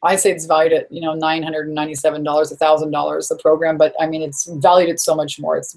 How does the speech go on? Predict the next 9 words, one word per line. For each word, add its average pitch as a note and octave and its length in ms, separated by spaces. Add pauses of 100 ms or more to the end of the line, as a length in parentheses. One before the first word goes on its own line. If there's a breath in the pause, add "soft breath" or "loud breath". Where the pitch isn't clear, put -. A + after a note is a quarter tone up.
(140)
really F3+ 340
the D#3 340
in-depth, F#3+ 720
you F3 120
know, D#3 80
system D#3+ 520
for D#3 200
how E3 440
I, D#3 420